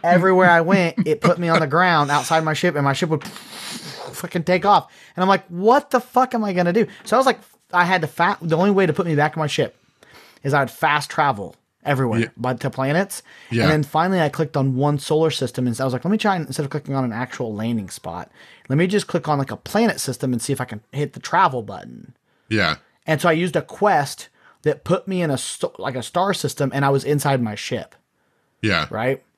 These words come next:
Speaker 2: Yeah.
Speaker 1: I don't even know what fixed it because they still, every time I landed, it took off until, oh, no, I know what fixed it. I had to go s-,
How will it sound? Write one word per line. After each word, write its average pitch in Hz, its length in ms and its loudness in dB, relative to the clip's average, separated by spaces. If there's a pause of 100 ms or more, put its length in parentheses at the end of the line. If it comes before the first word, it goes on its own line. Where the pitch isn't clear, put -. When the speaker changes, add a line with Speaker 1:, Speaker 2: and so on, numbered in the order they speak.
(380)
Speaker 2:
Yeah. 101 180 2
Speaker 1:
I 190 40 6
don't 254 100 4
even 180 140 2
know 165 100 4
what 135 140 2
fixed - 340 -4
it - 200 -10
because 143 300 0
they 156 140 2
still, 185 300 0
every 135 140 0
time 143 100 -2
I 139 40 2
landed, 135 280 0
it 117 100 -8
took - 160 -10
off 135 180 0
until, 127 400 -2
oh, 226 160 4
no, 190 140 2
I 202 80 4
know 240 100 4
what - 120 0
fixed 147 220 -6
it. 196 140 0 (600)
I 160 80 2
had 175 160 2
to 165 60 0
go 165 160 4
s-, - 240 -6